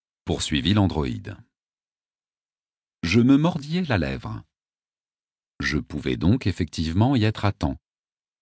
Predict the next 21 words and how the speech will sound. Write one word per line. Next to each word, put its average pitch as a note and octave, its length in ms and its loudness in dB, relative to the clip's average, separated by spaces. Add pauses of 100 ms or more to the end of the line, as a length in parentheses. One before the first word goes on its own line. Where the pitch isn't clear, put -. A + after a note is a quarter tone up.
(140)
à C#2+ 160 2
condition - 580 0
d'avoir F#2 300 4
envie F2 220 2
de D#2+ 100 4
rester D2+ 440 -2
assis F#2 380 0
sur C#2+ 220 -2
un D#2 80 0
tapis E2 300 0
volant A#2 280 4
pendant A#2 300 2
cinq A2+ 240 0
heures G2+ 120 4
et D#2+ 100 0
demie. A#2+ 220 -8 (1200)
Mais G2+ 260 4
que B2 100 0
se A#2+ 140 -4
passerait-il - 540 -4
ensuite ? - 520 -12